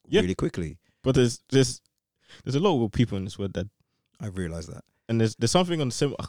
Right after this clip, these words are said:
Speaker 1: I, there's something similar to it. There's, like, um, a girl, like a, they call it, like, an e-girl,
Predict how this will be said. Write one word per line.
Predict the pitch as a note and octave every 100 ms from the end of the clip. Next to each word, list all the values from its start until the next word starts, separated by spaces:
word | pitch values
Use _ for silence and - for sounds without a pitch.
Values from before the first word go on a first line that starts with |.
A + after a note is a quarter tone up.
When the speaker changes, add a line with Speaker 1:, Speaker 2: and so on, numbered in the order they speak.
| A#2 -
Speaker 1:
I, | G#2 - _ -
there's | A#2
something | - E3+ D3
similar | - C3+ C3+ C3
to | C#3
it. | C3+ -
There's, | A2 G#2+
like, | G#2 F2+ - _ _ _ _ G#2
um, | A2 G#2+ G#2+ G2 G2+ _ _ _ _ _ _ _ _ _ -
a | G2+
girl, | B2+ C3 C3+
like | A#2+ -
a, | A2+ F#2+ _ _ _
they | A2
call | - C3
it, | G#2
like, | -
an | -
e-girl, | A#2+ A#2 G2 F2